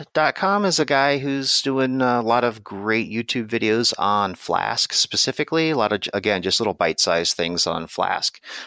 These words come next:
And that was huge for me because there's not a lot of people out there that do very specific things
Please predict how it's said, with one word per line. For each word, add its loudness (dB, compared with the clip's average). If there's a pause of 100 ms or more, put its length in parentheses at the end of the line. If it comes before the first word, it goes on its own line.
(140)
And -2
that -2
was 0
huge -2
for -6
me -2 (380)
because -2
there's -2
not 0
a 2
lot 2
of -4
people -4
out -2
there -4
that -8
do -2
very -2
specific -2
things -2